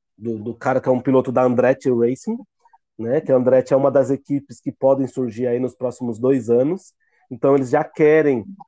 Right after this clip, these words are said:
ah, começar a formar piloto, então eles estão meio que com parceria com a McLaren pra, pra ele poder fazer testes também na, na Fórmula um,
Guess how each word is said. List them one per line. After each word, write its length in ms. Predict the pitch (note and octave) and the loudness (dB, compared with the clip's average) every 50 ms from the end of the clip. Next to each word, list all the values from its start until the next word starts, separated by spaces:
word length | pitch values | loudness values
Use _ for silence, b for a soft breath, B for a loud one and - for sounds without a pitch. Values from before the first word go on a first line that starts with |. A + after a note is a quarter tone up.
| _ - G3 - | _ -20 -12 -4
ah, 1500 | C3 C3 C3 C3 B2+ B2 B2 A#2+ A#2+ A#2 A#2 A#2 A#2 A#2 A#2 A2+ A2+ A2 A2 A2 A2 G#2+ G#2 G#2+ G#2 G2+ G2+ G2+ G2 F#2 F#2 _ | -2 0 2 2 2 2 2 0 -2 -2 -4 -4 -6 -6 -6 -8 -8 -8 -8 -8 -10 -10 -10 -10 -10 -10 -10 -10 -12 -12 -14 _
começar 320 | - B2+ C3+ B2+ - D3+ | -4 -4 -2 -2 -2 -4
a 40 | C#3+ | -4
formar 440 | - D#3 C3+ B2+ C3 C3+ C#3 C#3 - | -2 -2 0 0 0 0 -2 -2 -4
piloto, 380 | C3+ A#2+ A#2+ A#2+ C3+ D#3 _ _ _ _ - | -4 -2 0 0 0 -2 _ _ _ _ -14
então 260 | - B2 - - C#3 | -14 -10 -4 -2 -2
eles 120 | C3+ C#3 C3+ | -2 -2 -4
estão 180 | - C#3+ C#3 | -4 -4 -2
meio 160 | C#3 C3+ C3+ C3+ | 0 -2 -2 -2
que 120 | _ _ | _ _
com 100 | - C#3 | -14 -8
parceria 400 | - C3+ B2+ - C3+ B2 C3 C3 | -6 -6 -6 -6 -6 -4 -4 -6
com 120 | - - C3 | -4 -4 -6
a 120 | C3 B2+ | -4 -6
McLaren 640 | A#2+ _ - B2 B2 A#2+ B2+ C#3 D3 D3 C#3 B2+ A2+ _ _ _ _ _ _ _ - | -6 _ -12 -10 -8 -6 -4 -2 -2 -2 -2 -4 -8 _ _ _ _ _ _ _ -6
pra, 380 | A#2+ B2 B2 B2 A#2+ A#2+ A#2 | -2 0 0 2 0 0 -2
pra 240 | A#2 - C3 B2 A#2+ | -4 -2 0 2 2
ele 160 | C3+ D3 D#3 | 2 2 0
poder 260 | D3 C#3 C3 A#2 C3 | -2 -4 -4 -4 -4
fazer 280 | - - B2+ A#2 A#2+ A#2 | -4 -4 -8 -6 -8 -10
testes 520 | _ - B2 C3 C#3+ D3 C3+ - - A#2+ - | _ -2 0 2 2 0 0 -4 -8 -16 -8
também 340 | - C3 A#2 A#2+ A#2+ B2 B2 | -6 -4 -2 -2 -2 -2 -2
na, 200 | A#2+ A#2 A#2 A2+ | -4 -4 -4 -6
na 140 | A2+ A2+ | -8 -8
Fórmula 380 | - - A#2+ A2+ A2+ A#2 B2 C3+ | -8 -6 -6 -6 -4 -4 -2 -2
um, 260 | C3 C3 C#3 F3 A#3 | -2 -2 -4 -6 -6